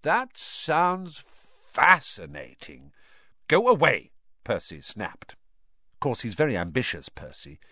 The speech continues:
He's got it all planned out. He wants to be Minister of Magic," Ron told Harry and Hermione in an undertone as they left Percy to it. An hour later,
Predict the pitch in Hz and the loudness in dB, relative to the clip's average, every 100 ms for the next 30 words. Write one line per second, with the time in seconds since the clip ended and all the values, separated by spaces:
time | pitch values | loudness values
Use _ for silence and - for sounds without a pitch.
0 | - 107 139 110 139 170 - 113 95 104 | -18 -8 -6 0 0 0 -2 -4 0 -2
1 | 76 - - - 104 113 - 101 98 95 | -4 -10 -20 -14 -6 -6 -6 -10 -8 -4
2 | 104 101 104 - 104 101 - 101 110 - | -4 -4 -6 -6 -8 -8 -8 -8 -8 -10
3 | 82 - - _ - 101 90 76 71 92 | -16 -18 -20 _ -10 2 2 2 -8 -8
4 | 76 73 101 82 76 71 - 80 87 80 | -8 -8 -8 -6 -8 -10 -10 -6 -4 -6
5 | 73 69 85 78 78 95 92 85 - 71 | -10 -14 -14 -12 -10 -10 -10 -10 -12 -14
6 | 65 67 - 95 - 90 87 90 - - | -16 -20 -16 -14 -6 -2 0 -2 -6 -10
7 | 82 - 76 - 80 65 - - - - | -10 -10 -14 -12 -12 -14 -20 -20 -20 -20
8 | - - - _ _ - _ - - - | -20 -20 -20 _ _ -20 _ -20 -20 -20
9 | - - 87 - 139 196 156 113 101 98 | -20 -16 -12 2 4 6 4 2 2 -4